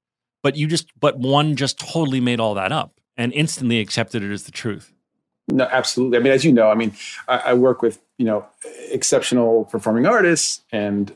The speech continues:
Speaker 2: like, the one hosting this show, but I work with a lot of athletes.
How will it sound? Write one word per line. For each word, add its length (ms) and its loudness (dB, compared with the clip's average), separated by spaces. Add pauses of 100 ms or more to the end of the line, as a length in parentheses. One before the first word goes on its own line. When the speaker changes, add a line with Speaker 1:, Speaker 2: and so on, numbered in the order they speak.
Speaker 2:
like, 280 -6
the 100 -4
one 180 0
hosting 380 0
this 100 -2
show, 340 2 (200)
but 80 2
I 40 4
work 140 4
with 100 2
a 40 2
lot 120 4
of 60 2
athletes. 720 -2